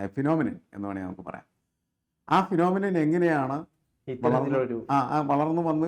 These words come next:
Speaker 1: വികസിച്ചെന്നുള്ള കഥകളൊക്കെയാണ് ആളുകൾ നേരത്തെ എന്ത് ചെയ്യേണ്ടത് കേട്ടുകൊണ്ടിരുന്നത്. നിങ്ങളെങ്ങനെയാവും സി ജെ റോയെ കണ്ടു
Speaker 2: മോട്ടിവേഷൻ നൽകുന്നു,
Speaker 1: ആ, മോട്ടിവേഷൻ
Speaker 2: ആഡംബര കാറിൽ
Speaker 1: ആ.
Speaker 2: സഞ്ചരിക്കുന്നു.
Speaker 1: ഇതൊക്കെയാണ്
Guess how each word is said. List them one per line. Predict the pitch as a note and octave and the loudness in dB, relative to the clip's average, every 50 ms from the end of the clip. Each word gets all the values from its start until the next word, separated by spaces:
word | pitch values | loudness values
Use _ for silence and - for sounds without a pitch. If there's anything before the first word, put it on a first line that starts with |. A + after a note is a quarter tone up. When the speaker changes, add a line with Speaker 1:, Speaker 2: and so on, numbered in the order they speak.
| D#3+ D#3 | 0 0
Speaker 1:
വികസിച്ചെന്നുള്ള | C3+ D#3 D#3 D#3 - - - D#3+ D3+ D#3 D#3 D#3+ D3+ - | 0 0 -2 -4 -6 -4 -2 0 0 0 0 -2 -2 -2
കഥകളൊക്കെയാണ് | D3+ C#3 D3 E3 E3+ F3 F3 E3+ F3 E3 D#3 D3+ D3 C#3+ | 0 0 2 2 2 2 0 0 0 0 0 0 0 0
ആളുകൾ | C#3 C#3 C3+ C3+ C#3 C3+ B2 | 0 0 0 -2 -2 0 0
നേരത്തെ | A#2 A2+ A#2 - A#2+ | 0 -2 0 -2 -2
എന്ത് | A#2 A2 | 0 0
ചെയ്യേണ്ടത് | A2 A2 G#2+ G#2 G2+ G2 - | 0 0 0 -2 -6 -4 -4
കേട്ടുകൊണ്ടിരുന്നത്. | G#2 F#2+ F#2+ G#2 F#2+ F#2+ G2 F#2 - - - _ _ _ _ _ _ _ _ _ _ _ _ _ _ _ | -6 -4 -4 -6 -6 -6 -8 -10 -10 -16 -20 _ _ _ _ _ _ _ _ _ _ _ _ _ _ _
നിങ്ങളെങ്ങനെയാവും | C3 C3+ D3+ D#3 D3+ D#3+ D#3+ D#3 C#3 A#2+ A2 G2 E2 - - - _ _ _ - | 0 2 2 2 2 2 0 2 2 2 2 0 -2 -4 -8 -16 _ _ _ -6
സി | - C3 A#2+ | -4 -2 2
ജെ | B2+ C#3+ C#3+ | 2 2 2
റോയെ | C#3 C3 B2+ A#2+ A#2+ | 2 0 -2 -2 -4
കണ്ടു | - A2 G#2+ F3 | -4 -4 -2 2
Speaker 2:
മോട്ടിവേഷൻ | E3+ F3 F3 F3 G3+ F#3+ F#3+ F3 F3+ F3+ E3+ E3 | 2 2 4 4 4 4 4 4 2 0 -2 -2
നൽകുന്നു, | D3+ C3+ C3 C3 B2+ - | -2 -2 -4 -4 -4 -4
Speaker 1:
ആ, | B2+ C3+ - _ C3 | -6 -8 -8 _ 0
മോട്ടിവേഷൻ | D3+ C#3+ C#3 C#3+ D3+ | 2 4 4 6 4
Speaker 2:
ആഡംബര | D3+ D3 D3+ D3+ D#3 D3+ | 4 4 4 2 2 2
കാറിൽ | D3+ C#3+ C#3+ C#3+ C#3 C#3 | 2 2 2 2 0 -2
Speaker 1:
ആ. | - - | -2 -4
Speaker 2:
സഞ്ചരിക്കുന്നു. | C3 B2+ B2 C3+ C3+ B2+ B2+ C3 A#2+ A#2 A#2+ A#2+ - _ _ _ _ _ _ _ _ _ _ _ _ _ _ _ _ _ _ _ _ _ _ _ _ _ _ D#3 | -4 -2 -2 -2 -4 -2 -4 -6 -6 -8 -10 -12 -16 _ _ _ _ _ _ _ _ _ _ _ _ _ _ _ _ _ _ _ _ _ _ _ _ _ _ 4
Speaker 1:
ഇതൊക്കെയാണ് | D3+ D3+ D3+ E3+ E3 D#3 D3+ D3 | 4 6 8 8 8 8 6 4